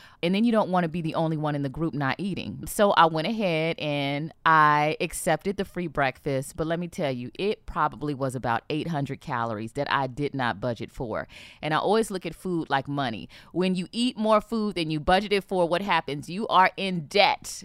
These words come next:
Yes, it's gonna be harder for you to burn those calories off. And, um, yeah, I had grits. I had eggs with the yolk in it.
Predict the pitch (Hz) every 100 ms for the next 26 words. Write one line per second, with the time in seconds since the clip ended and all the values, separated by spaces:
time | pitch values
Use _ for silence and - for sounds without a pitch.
0 | - 170 156 - 151 190 180 185 196 196
1 | 202 240 247 208 214 202 202 214 - -
2 | 202 160 165 160 151 156 - 147 131 131
3 | 139 - 240 262 - - - - _ -
4 | 202 190 180 180 180 170 185 175 185 262
5 | 214 233 208 208 233 294 - - - _
6 | _ _ _ 196 196 160 - - 202 214
7 | 226 254 - - - 220 247 226 226 247
8 | 240 202 202 208